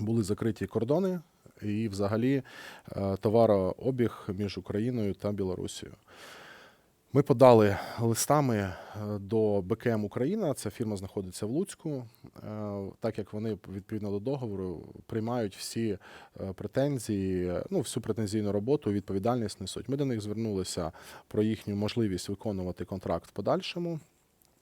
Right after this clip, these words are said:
Ми заплатили їм перед цим, е, перед початком повномасштабного вторгнення, е, аванс в розмірі мільйона євро. Ці всі дії були погоджені з, е, представниками Європейського банку. Ми звернулись до них про можливість продовження контракту.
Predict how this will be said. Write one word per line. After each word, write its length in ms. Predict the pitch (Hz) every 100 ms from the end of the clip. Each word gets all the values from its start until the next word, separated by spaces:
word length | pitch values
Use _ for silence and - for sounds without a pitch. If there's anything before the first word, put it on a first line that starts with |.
| - - -
Ми 140 | 110
заплатили 600 | 107 - 104 - 107 95
їм 180 | 95 92
перед 260 | - 92 -
цим, 320 | - 90 71 - - - - -
е, 80 | 90
перед 180 | - 101
початком 440 | 104 - 101 -
повномасштабного 800 | 87 98 101 98 - 98 92 87
вторгнення, 760 | 90 - 101 98 87 85 78 - -
е, 40 | 95 90 90 -
аванс 440 | - 110 110 151 -
в 40 |
розмірі 300 | 147 143 143
мільйона 420 | 139 139 135 127
євро. 340 | 123 120 113 101
Ці 200 | - 185
всі 220 | - 135
дії 220 | 123 120
були 220 | 95 104
погоджені 640 | 101 107 117 113 104 98 90
з, 240 | - -
е, 420 | - 90 90 90 90 98 - -
представниками 640 | - 104 - 110 117 107 95
Європейського 580 | 101 104 95 92 98
банку. 460 | 98 139 185 - 175 - - - - - - - _ - _ _ _ _ _ _ _ -
Ми 120 | 139
звернулись 400 | 123 123 117 101
до 80 | 113
них 140 | 104
про 160 | - 110
можливість 420 | 107 110 104 -
продовження 500 | 113 113 110 123 117
контракту. 520 | 131 160 214 202 -